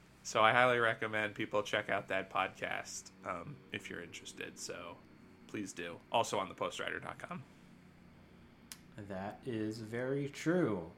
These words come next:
Speaker 2: Um, so yeah, thanks so much for listening, and until next time. I, there's no until next time. Just thank-, thanks for listening, guys.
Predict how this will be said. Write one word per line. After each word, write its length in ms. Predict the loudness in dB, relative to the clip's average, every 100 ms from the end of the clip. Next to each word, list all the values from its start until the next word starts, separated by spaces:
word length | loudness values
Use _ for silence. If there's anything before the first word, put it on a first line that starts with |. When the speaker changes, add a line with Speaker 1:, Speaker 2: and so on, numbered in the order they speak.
| -2
Speaker 2:
Um, 720 | 4 6 6 4 2 0 -4 -10
so 100 | -4
yeah, 220 | 0 0 -2 -12 -20 -20 -20 -20 -10
thanks 180 | -8 -6
so 80 |
much 200 | -6 -6
for 120 | -6 -6
listening, 600 | -6 -6 -4 -2 -2 -4
and 560 | -4 -4 -2 -2 -4 -6
until 300 | -8 -8 -4
next 280 | -4 -2
time. 400 | -2 2 0 -2 -10 -18 -20 -20 -20 -20 -20 -20 -20 -20 -20 -20 -16 -16 -16 -20 -12
I, 60 | -12 -8 0
there's 200 | 0 2
no 120 | -2
until 160 | -2
next 220 | -6 -6 -8
time. 120 | -8
Just 140 | -2
thank-, 200 | 0 0 0
thanks 160 | -2
for 100 | -2
listening, 280 | -4 -4 -8
guys. 320 | -6 -8 -10